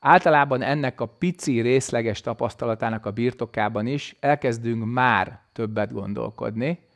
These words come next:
mert hirtelen lett, lett üzemanyag. Hirtelen megváltozott valami, és elindulunk visszafelé, az entrópiába, az információ sokságába,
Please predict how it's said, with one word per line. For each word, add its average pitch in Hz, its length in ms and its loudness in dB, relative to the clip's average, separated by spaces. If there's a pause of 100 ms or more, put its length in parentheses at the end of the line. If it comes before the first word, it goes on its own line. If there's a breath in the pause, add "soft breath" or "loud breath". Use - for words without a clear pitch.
(180)
mert 110 140 -12
hirtelen 120 380 0
lett, 113 260 -2
lett 127 260 -4
üzemanyag. 104 680 -6 (580)
Hirtelen 135 400 0
megváltozott 113 720 0
valami, 170 480 0 (460 soft breath)
és - 120 -10
elindulunk 143 520 0
visszafelé, 127 960 0
az - 100 -8
entrópiába, 113 1160 0 (380 loud breath)
az 113 140 -8
információ 131 840 0
sokságába, 110 1300 -2